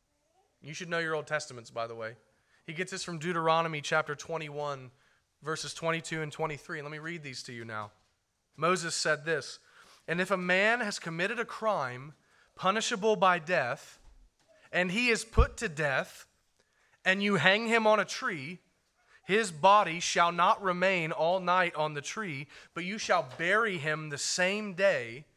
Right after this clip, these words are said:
for a hanged man is cursed by God." In this text, Moses is instructing the Israelites on how long a dead man is permitted to hang on a tree.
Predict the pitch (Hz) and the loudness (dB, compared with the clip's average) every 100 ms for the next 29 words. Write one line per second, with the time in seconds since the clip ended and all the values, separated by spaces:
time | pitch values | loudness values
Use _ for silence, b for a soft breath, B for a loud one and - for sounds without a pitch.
0 | b b b _ 190 190 175 127 196 226 | b b b _ 2 4 4 2 0 0
1 | 240 170 143 127 120 135 160 B B 156 | -2 -4 -2 -2 -6 -8 -14 B B -4
2 | 170 147 - - - 220 170 165 - - | -4 -4 -8 -6 0 4 4 2 -2 -4
3 | 139 147 156 180 196 123 104 95 _ _ | 0 2 2 0 2 0 -4 -16 _ _
4 | _ _ _ _ _ _ _ _ _ _ | _ _ _ _ _ _ _ _ _ _
5 | _ _ 156 165 226 - - 147 160 - | _ _ -8 -4 -4 -4 -4 -4 -4 -6
6 | 156 180 247 - 196 190 - 185 190 185 | -4 -4 -6 -12 -10 -10 -6 -6 -6 -10
7 | 170 175 160 127 120 120 127 131 135 190 | -10 -10 -8 -6 -4 -4 -4 -4 -2 -2
8 | 180 135 131 135 b b b 139 135 147 | -4 -4 -4 -8 b b b -12 -4 0
9 | 160 151 139 123 117 117 b b - 131 | 0 -2 -10 -10 -12 -18 b b -14 -12
10 | - 147 151 147 139 135 b b - 139 | -10 -4 -2 -2 -4 -10 b b -10 -6
11 | 139 139 135 127 - 113 | -4 -4 -4 -8 -10 -12